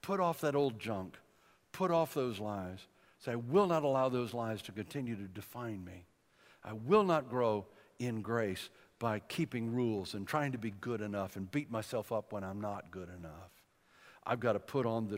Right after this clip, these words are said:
truth. What are the truths? Truth number one, He is God, I am not, but I'm created to be like Him.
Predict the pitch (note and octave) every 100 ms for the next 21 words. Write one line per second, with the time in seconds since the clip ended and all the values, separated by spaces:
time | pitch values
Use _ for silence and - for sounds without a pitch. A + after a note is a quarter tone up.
0 | - - - G2+ D#2 - - - - _
1 | G#2 A#2 A#2 C3 - - F#2 D#2+ E2+ -
2 | - _ - A2 G2+ A2+ G#2 A2 A#2 C3+
3 | C#3 C3+ - - - - - E3 E3 F#3
4 | G3 D#3 C3 G#2+ G2 G2 A2+ A#2+ - _
5 | _ _ _ _ _ _ F2 F2+ A2+ C3
6 | D3+ C3+ A#2 F#2+ F2 F2+ G2+ - - _
7 | _ _ _ - A2 G2 G#2+ - A#2+ A#2
8 | A#2+ F#2+ D2+ F#2 F#2+ F#2 E2+ F2+ F2+